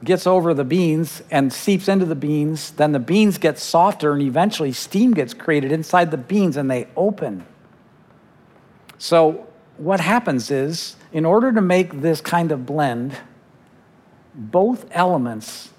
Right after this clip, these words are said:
have to be willing to be changed. And this cup represents the covenant that's holding both of these elements as they take the time, as God gives them the time and space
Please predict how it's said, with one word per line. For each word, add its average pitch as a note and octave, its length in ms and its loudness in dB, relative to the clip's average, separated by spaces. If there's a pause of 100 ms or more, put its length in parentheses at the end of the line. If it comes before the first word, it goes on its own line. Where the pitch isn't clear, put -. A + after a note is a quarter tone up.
(360)
have C#3 200 -4
to - 80 -20
be C#3 160 -4
willing C#3 420 -4
to C3 120 -10
be B2 180 -6
changed. A#2 640 -14 (1000)
And D3 200 0
this D#3+ 180 2
cup - 520 -2 (1700)
represents D#3+ 680 2
the C#3+ 120 -4
covenant C#3+ 720 -4 (880)
that's C3 280 0
holding A#2+ 920 -4
both E3 300 0
of C#3+ 120 -4
these C3+ 240 -4
elements A#2 760 -4 (960)
as B2 260 -2
they C3 180 0
take E3 420 -2
the D#3+ 80 -6
time, C3 480 -4
as A2 140 -8
God C3+ 340 -2
gives C#3+ 200 -2
them D3+ 140 -4
the D3 100 -4
time D3 400 -4
and C#3 120 -4
space - 680 -10